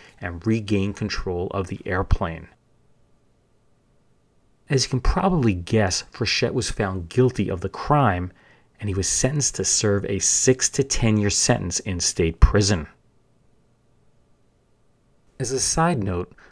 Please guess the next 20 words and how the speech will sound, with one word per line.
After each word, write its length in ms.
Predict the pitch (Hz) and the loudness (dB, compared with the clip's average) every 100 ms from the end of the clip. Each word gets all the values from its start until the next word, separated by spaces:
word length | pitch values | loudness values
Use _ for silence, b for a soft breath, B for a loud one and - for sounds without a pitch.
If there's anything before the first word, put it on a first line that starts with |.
| b | b
while 160 | 107 101 | -2 2
researching 540 | 135 175 180 170 131 | 2 2 0 0 0
the 80 | 107 | 0
story, 360 | - 131 113 - | -2 0 0 0
I 100 | 107 | -2
noticed 440 | 98 110 151 - | 0 0 0 -2
that 180 | 104 98 | -4 -2
Wikipedia 580 | 117 175 175 139 127 127 | -2 -2 0 0 0 -2
claims 440 | - - 98 92 | -4 -8 -6 -6
that 100 | 101 | -8
the 80 | 92 | -10
first 500 | - - 101 - - | -10 -4 -4 -2 -4
skyjacking 680 | - 113 135 101 87 - 101 | -4 -2 -2 -4 -6 -6 -6
occurred 400 | 95 - 104 101 | -6 -6 -4 -4
on 140 | 90 82 | -6 -8
February 420 | - 95 113 117 | -6 -2 0 0
twenty-first 800 | - 135 123 - 95 92 - - | 0 -2 -4 -6 -6 -4 -6 -10
of 80 | 104 | -8
nineteen 440 | 95 98 - 113 | -6 -6 -4 -6
thirty-one 680 | - 107 104 95 85 85 | -4 -4 -4 -6 -6 -6